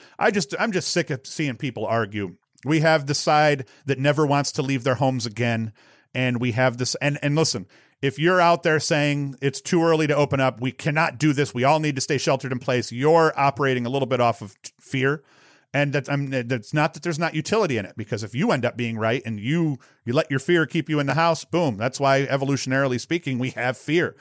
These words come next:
because it does tend to keep us alive. But I heard Mike Rowe, uh, make a statement that it, I can't, I'm gonna paraphrase it, but his statement was something to the effect of, uh, we, we, we realize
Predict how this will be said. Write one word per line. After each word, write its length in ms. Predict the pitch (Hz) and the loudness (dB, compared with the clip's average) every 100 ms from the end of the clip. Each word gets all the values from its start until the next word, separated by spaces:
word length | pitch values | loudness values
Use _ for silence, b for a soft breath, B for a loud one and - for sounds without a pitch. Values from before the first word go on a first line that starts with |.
| B B | B B
because 260 | 123 120 | -4 -2
it 180 | 120 - | -4 -2
does 280 | 135 151 135 | 0 0 0
tend 260 | - 139 | -2 -4
to 80 | 131 | -4
keep 320 | - - 151 | -8 -6 -4
us 160 | 139 - - | -2 -4 -4
alive. 600 | 113 123 139 113 101 - - B B | 0 4 4 4 0 -4 -20 B B
But 240 | 127 123 123 | 0 2 4
I 100 | 120 | 2
heard 380 | 151 147 135 | 2 0 0
Mike 340 | 123 135 151 - | -2 -2 -2 -2
Rowe, 480 | 120 139 135 101 101 _ _ _ - | 0 4 4 2 -6 _ _ _ -4
uh, 140 | 123 120 | -2 0
make 200 | 131 127 | -2 -4
a 60 | |
statement 420 | - 143 120 123 | -6 -4 -4 -6
that 120 | 123 123 | -6 -8
it, 120 | - B B | -10 B B
I 60 | - | -6
can't, 280 | 208 165 | -2 -2
I'm 60 | 175 | 0
gonna 140 | 185 | -2
paraphrase 680 | 196 190 160 147 135 123 113 | -2 0 0 0 0 0 -2
it, 120 | 123 | -4
but 120 | 123 117 | -6 -6
his 160 | 156 | -4
statement 420 | - 156 143 143 | -4 -4 -4 -4
was 140 | 120 120 | -6 -6
something 320 | 156 143 139 | -6 -6 -8
to 120 | 147 | -8
the 100 | 131 | -8
effect 400 | 120 - 123 - | -6 -2 -4 -2
of, 320 | 127 117 107 - b b b b b _ | -2 0 -2 -10 b b b b b _
uh, 320 | 131 139 131 131 | 0 2 2 0
we, 420 | 139 139 135 135 - | -2 -2 -2 -4 -10
we, 540 | - 131 139 135 127 127 - - | -16 -10 -6 -6 -6 -12 -18 -10
we 180 | 135 | -6
realize 840 | 127 139 180 170 156 147 143 127 | -4 0 2 4 4 4 2 -2